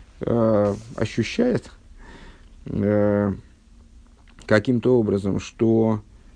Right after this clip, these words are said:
правильней решение товарища. У Мишум зе арей гу мойде лой хулю. И по этой причине он мойде. Мойде тоже от слова гойд.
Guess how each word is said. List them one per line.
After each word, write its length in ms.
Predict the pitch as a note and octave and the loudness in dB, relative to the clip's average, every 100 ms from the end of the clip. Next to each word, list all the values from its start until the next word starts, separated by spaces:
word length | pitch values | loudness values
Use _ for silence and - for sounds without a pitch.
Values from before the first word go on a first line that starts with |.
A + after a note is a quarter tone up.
| - | -4
правильней 720 | C3 F#3 G#3+ E3 A2 G2+ G2 - - - - | 2 4 4 2 2 0 -4 -10 -20 -20 -12
решение 540 | - A2+ A2+ E3 E3+ D#3 | 0 2 2 0 0 0
товарища. 600 | D3+ A#2+ F#2+ - - - - - - - - - | 2 4 2 0 -8 -18 -20 -20 -20 -18 -16 -2
У 100 | A2+ | 2
Мишум 400 | A#2+ - D#3+ D#3+ | 2 2 0 0
зе 440 | C#3 G#3+ A3+ G3+ F#3+ | 2 2 4 4 4
арей 360 | D3+ D#3 F3 | 2 2 0
гу 220 | B2+ C#3+ E3 | 0 0 0
мойде 440 | C3 C#3+ D#3 D3+ | 2 2 2 2
лой 340 | C3 B2 D3 | 4 4 2
хулю. 400 | C#3 - C3 A2 | -2 0 0 2
И 40 | - | 0
по 100 | C3+ | 2
этой 240 | D#3+ D3+ | 0 0
причине 500 | C3+ A2+ - F3 D#3 | -4 -4 0 0 0
он 320 | - C3 C#3+ - | 2 0 0 0
мойде. 500 | A2 A2+ F#2+ F2+ A2+ | 2 4 4 2 0
Мойде 480 | A2+ C3 A2+ G#2+ - | 2 2 0 -4 -6
тоже 220 | - G#2 G2 | -4 -2 -2
от 100 | - | -4
слова 280 | F2+ F#2 | -2 -2
гойд. 360 | F#2+ G2+ F#3 | 0 -2 -2